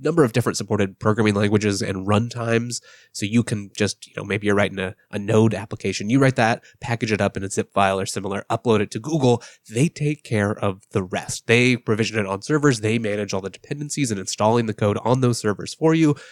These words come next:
They manage all the, you know, auto scaling, load balancers, ingress,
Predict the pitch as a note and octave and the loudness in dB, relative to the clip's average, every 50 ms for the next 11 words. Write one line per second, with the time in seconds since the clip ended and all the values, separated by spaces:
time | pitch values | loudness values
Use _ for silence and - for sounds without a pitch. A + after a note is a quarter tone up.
0 | - _ G#2 G#2 G2 G#2 G#2 G2+ G2 F#2 G2+ F#2+ F#2 F#2 F2+ G2+ _ - F#2+ - | -6 _ 0 0 2 2 0 -2 -2 -2 -2 -2 -2 -4 -8 -10 _ -14 -14 -10
1 | - - G#2+ A2+ A#2+ A#2+ - - - A#2 A2+ A2 G#2+ G#2 G#2+ A2 A#2 A2+ A2+ A2 | -2 2 2 4 4 4 2 2 0 2 2 2 2 2 2 2 2 2 2 2
2 | A2+ A2 G#2+ - A#2 G#2+ G#2 G#2 - G#2+ A#2 A#2 A2+ A2 G#2+ G#2+ - | 2 0 0 -2 -2 -4 -4 -4 -6 -8 -2 0 2 2 2 0 -4